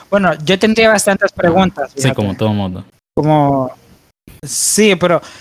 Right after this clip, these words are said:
Speaker 1: sería, bueno, no es que mis preguntas sean mejores que las demás, ¿verdad? Sino que,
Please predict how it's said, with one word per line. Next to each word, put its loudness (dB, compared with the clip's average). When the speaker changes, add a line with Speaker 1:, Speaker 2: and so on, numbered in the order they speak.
Speaker 1:
sería, 0
bueno, 0
no -2
es -2
que -4
mis 0
preguntas -4
sean -2
mejores -6
que -10
las -8
demás, -10
¿verdad? -14
Sino -8
que, -2